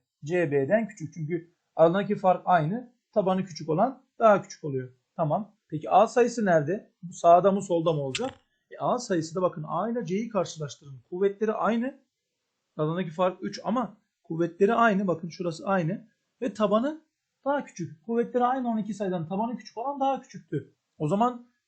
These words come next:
A da C'den küçük olur. Yani demek ki A en küçük oluyormuş. A küçüktür, C küçüktür, B olacak. Aşağıdaki boşluklara küçüktür, büyüktür ve eşittir sembollerinden uygun olanları yazınız.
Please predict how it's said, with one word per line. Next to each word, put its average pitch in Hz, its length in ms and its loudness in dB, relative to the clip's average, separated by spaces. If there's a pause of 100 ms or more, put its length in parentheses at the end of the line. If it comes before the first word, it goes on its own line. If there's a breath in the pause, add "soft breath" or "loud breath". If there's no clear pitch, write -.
A 185 300 10
da 247 100 4
C'den 226 380 2
küçük - 280 -8
olur. 135 200 -2
Yani 156 360 2
demek 170 280 0
ki - 160 -10
A 202 280 6 (360)
en 180 140 -6
küçük - 240 -12
oluyormuş. 143 480 -6 (380)
A 214 220 0
küçüktür, - 420 -12
C 196 220 -4
küçüktür, - 400 -14
B 262 160 0
olacak. 131 360 -2 (1800 loud breath)
Aşağıdaki 226 420 -2
boşluklara 220 560 0
küçüktür, 175 600 -4
büyüktür 220 400 0
ve 240 80 0
eşittir 185 320 -2
sembollerinden 156 720 0
uygun 214 260 -8
olanları 165 380 -6
yazınız. 160 460 -6